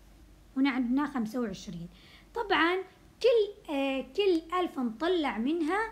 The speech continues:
خمسة وعشرين ريال، فعندنا ألفين تصبح خمسين ريالا.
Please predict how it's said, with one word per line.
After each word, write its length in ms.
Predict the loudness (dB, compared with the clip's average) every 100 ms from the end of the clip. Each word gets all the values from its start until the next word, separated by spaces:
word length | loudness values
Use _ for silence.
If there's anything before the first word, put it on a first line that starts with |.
| -10 -20 -14
خمسة 380 | -4 -2 -2 -4
وعشرين 580 | -4 -8 -4 -2 0 -2
ريال، 480 | -2 0 2 0 -4 -14 -10
فعندنا 580 | -6 -4 -4 -4 -2 -2
ألفين 540 | -2 -2 -2 0 -2 -6 -18 -16
تصبح 600 | -10 -8 -2 0 0 -4 -20 -18 -4
خمسين 640 | -4 -2 -2 0 0 0
ريالا. 460 | 0 -2 -6 -10